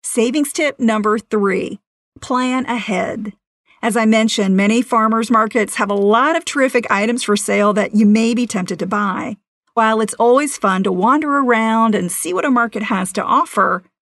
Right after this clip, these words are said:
don't come home with stuff you really don't need. To avoid unnecessary purchases, have a shopping plan.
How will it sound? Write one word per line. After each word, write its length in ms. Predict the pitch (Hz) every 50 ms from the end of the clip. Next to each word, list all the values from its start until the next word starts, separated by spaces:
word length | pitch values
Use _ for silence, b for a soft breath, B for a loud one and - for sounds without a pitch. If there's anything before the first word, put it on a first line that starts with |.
| _ -
don't 200 | - 440 440 415
come 180 | - 311 240 202
home 180 | 196 214 214
with 120 | 196 180 -
stuff 300 | - - 240 247 247 -
you 100 | 220 190
really 300 | 180 214 240 240 240 226
don't 240 | 190 208 202 - 185
need. 600 | 190 202 220 208 180 - 175 - - 240 - _ _ _ _ _ _ _ _ _ _ _ _ b b b b b
To 100 | - 247
avoid 400 | 233 214 208 247 240 240 240 -
unnecessary 760 | - 220 220 214 214 220 - 247 214 - 240 220 208 202 190
purchases, 840 | - - 220 208 208 233 208 - - 220 202 202 196 190 - - _ _ _ -
have 220 | - 277 269 262 269
a 40 |
shopping 400 | 226 - 240 202 185 - 202 190
plan. 680 | 185 - - 208 202 190 185 170 156 - - 233 214